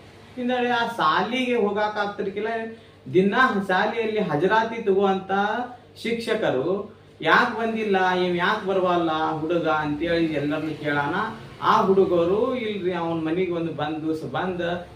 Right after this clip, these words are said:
'ಇಲ್ಲ, ನೀ ಶಾನೆ ಆದಿ, ನೀ ಯಾಕ್ ಶಾಲಿಗ್ ಬರ್ವಲ್ಲಿ, ಮತ್ತ ನೀ ನಿಮ್ ತಂದೆಗೆ ನಾ ಹೇಳ್ತೇನಿ' ಅಂತಂದ್ರ. "ಆಮೇಲೆ ನಿಂದೇನ ಖರ್ಚು ವೆಚ್ಚ ಐತಿ, ಅದನ್ನ ನಾ ಭರಿಸ್ತೀನಿ, ನೋಡ್ಕೋತೀನಿ" ಅಂತೇಳಿ ಆ ಶಿಕ್ಷಕರು ಕೂಡ ಆ ಹುಡುಗನಲ್ಲಿ ಧೈರ್ಯ.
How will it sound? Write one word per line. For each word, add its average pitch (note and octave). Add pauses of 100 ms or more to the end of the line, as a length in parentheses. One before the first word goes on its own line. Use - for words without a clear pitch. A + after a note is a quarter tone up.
'ಇಲ್ಲ, G#3+ (120)
ನೀ G#3+
ಶಾನೆ F#3
ಆದಿ, F#3+
ನೀ F3
ಯಾಕ್ E3
ಶಾಲಿಗ್ E3
ಬರ್ವಲ್ಲಿ, D3+
ಮತ್ತ D3
ನೀ D3+ (920)
ನಿಮ್ F#3+
ತಂದೆಗೆ G3+
ನಾ G3
ಹೇಳ್ತೇನಿ' E3
ಅಂತಂದ್ರ. D3 (200)
"ಆಮೇಲೆ F3+
ನಿಂದೇನ F3+ (760)
ಖರ್ಚು G3
ವೆಚ್ಚ F3+
ಐತಿ, D#3
ಅದನ್ನ D3
ನಾ F3
ಭರಿಸ್ತೀನಿ, C#3+
ನೋಡ್ಕೋತೀನಿ" C#3
ಅಂತೇಳಿ C3
ಆ B2+
ಶಿಕ್ಷಕರು D#3+
ಕೂಡ D#3+
ಆ F3
ಹುಡುಗನಲ್ಲಿ D#3
ಧೈರ್ಯ. C3+